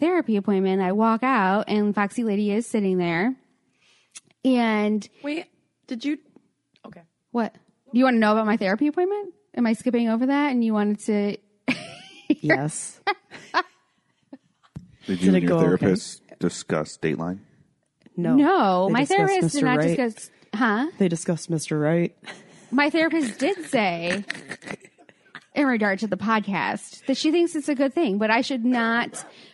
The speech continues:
Speaker 2: But
Speaker 1: put
Speaker 2: has
Speaker 1: so
Speaker 2: she
Speaker 1: much energy towards all of the negative, uh, aspects of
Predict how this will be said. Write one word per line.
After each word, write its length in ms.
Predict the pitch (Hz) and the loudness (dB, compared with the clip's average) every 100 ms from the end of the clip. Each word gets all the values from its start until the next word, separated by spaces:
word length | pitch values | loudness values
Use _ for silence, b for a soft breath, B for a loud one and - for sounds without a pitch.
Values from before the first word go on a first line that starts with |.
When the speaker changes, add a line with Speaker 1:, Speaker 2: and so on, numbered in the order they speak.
| - | 2
Speaker 2:
But 120 | 247 | 4
Speaker 1:
put 80 | 294 | 6
Speaker 2:
has 100 | 294 | 4
Speaker 1:
so 100 | 302 | 4
Speaker 2:
she 60 | |
Speaker 1:
much 200 | 294 285 - | 2 2 2
energy 440 | 254 294 240 247 | 2 2 2 0
towards 580 | 226 240 214 202 202 202 - | 0 2 2 2 0 -4 -4
all 220 | 220 226 | 0 2
of 160 | 233 226 | 0 0
the 540 | 220 214 202 196 190 - | 0 2 2 0 -2 -2
negative, 880 | 220 208 202 233 247 277 294 - - _ _ _ | 0 0 0 2 2 2 -2 -6 -20 _ _ _
uh, 40 | 269 | -2
aspects 960 | 269 269 269 262 262 269 - 285 285 | 0 2 2 0 0 -2 -2 -4 -2
of 220 | 220 247 | -4 -4